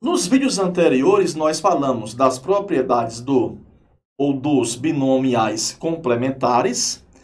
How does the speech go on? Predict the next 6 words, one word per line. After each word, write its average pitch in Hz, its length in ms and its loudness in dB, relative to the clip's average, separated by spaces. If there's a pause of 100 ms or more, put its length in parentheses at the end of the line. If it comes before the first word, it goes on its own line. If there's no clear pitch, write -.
(120)
e 165 100 -6
também 165 460 -2
da 160 180 0
soma 185 520 -4
dos 175 280 0
elementos 160 960 -4